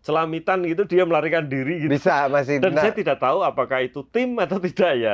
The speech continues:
Speaker 1: tim marketing
Speaker 2: Hmm.
Speaker 1: dia dan sebagainya. Yang mengolok-olok tentang, eh, hipokrit gitu kan. Masyarakat London bangsawan yang hipokrit gitu kan, berpura-pura gitu. Dan
Speaker 2: Tapi
Speaker 1: sasarannya bisa,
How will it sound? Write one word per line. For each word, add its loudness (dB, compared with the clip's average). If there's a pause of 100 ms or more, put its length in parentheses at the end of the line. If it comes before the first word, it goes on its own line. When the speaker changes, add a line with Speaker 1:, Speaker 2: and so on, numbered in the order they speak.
Speaker 1:
tim -6
marketing -2
Speaker 2:
Hmm. -2
Speaker 1:
dia 4 (320)
dan -4
sebagainya. -4
Yang -2
mengolok-olok -2
tentang, -6
eh, -8
hipokrit -6
gitu -10
kan. -10
Masyarakat -4
London -8 (340)
bangsawan -4
yang -6
hipokrit -8
gitu -14
kan, -20
berpura-pura -6
gitu. -16 (240)
Dan 0
Speaker 2:
Tapi -2
Speaker 1:
sasarannya 0
bisa, -4